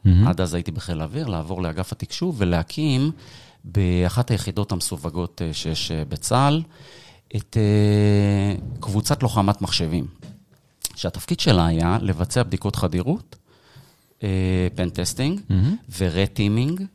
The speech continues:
Speaker 2: אה, צוות אדום, ל-, למערכות המאוד ייחודיות של אותה יחידה, שאף אחד אחר לא יכול לעשות לה בדיקות, ולכן הכל צריך להיות אין-האוס.
Speaker 1: כן.
Speaker 2: כי היא מטפלת בטכנולוגיות מאוד ייחודיות,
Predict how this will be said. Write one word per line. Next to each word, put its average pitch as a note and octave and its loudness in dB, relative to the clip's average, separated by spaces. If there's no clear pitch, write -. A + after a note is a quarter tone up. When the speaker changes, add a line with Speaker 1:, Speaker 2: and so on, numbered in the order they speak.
Speaker 2:
אה, E2 -2
צוות F2 -4
אדום, C#3 2
ל-, G#2+ 2
למערכות G#2 4
המאוד G#2+ 2
ייחודיות G#2 -2
של E2+ -2
אותה F2+ 2
יחידה, D#2+ -2
שאף - -4
אחד B2 0
אחר A2+ 0
לא G2 2
יכול F#2 0
לעשות F2 -2
לה F2 -2
בדיקות, - -2
ולכן F#2 0
הכל G2 0
צריך - -4
להיות F2 -2
אין-האוס. D#2 -4
Speaker 1:
כן. F2 6
Speaker 2:
כי - -6
היא G#2+ 0
מטפלת C3 -4
בטכנולוגיות E2+ -8
מאוד D2 -8
ייחודיות, G2 -4